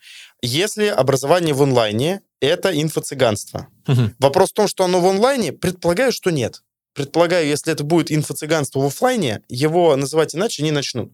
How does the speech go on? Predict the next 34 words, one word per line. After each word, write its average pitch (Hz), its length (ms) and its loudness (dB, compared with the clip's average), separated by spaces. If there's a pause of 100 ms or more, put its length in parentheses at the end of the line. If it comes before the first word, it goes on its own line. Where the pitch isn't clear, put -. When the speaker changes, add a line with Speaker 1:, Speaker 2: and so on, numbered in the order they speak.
Speaker 2:
Ну 277 100 0
да, 151 200 0
если 165 280 -2
Тони 185 260 0
Роббинс 160 360 0
приехал 147 400 -2
куда-то 143 380 0
и 120 60 2
Speaker 1:
Да. 131 140 4
Speaker 2:
собрал 127 260 4
полный 131 260 2
зал, 190 220 0
это 113 160 -4
же 107 80 -4
не 113 80 0
онлайн, 143 320 -2
Speaker 1:
И - 40 -2
они 123 160 2
Speaker 2:
но 147 80 -2
Speaker 1:
такие, 180 80 -2
Speaker 2:
все 160 80 2
Speaker 1:
ну, 175 60 4
он 170 60 4
Speaker 2:
равно. 165 160 2
Speaker 1:
прыгать 165 300 0
просто 120 180 0
сказал, 98 320 -2
прыгать 139 440 -2
и 107 40 -12
в 101 60 -10
ладоши 104 300 -2
хлопать, 107 300 -4
ну, 120 100 -2
херня. 127 420 -2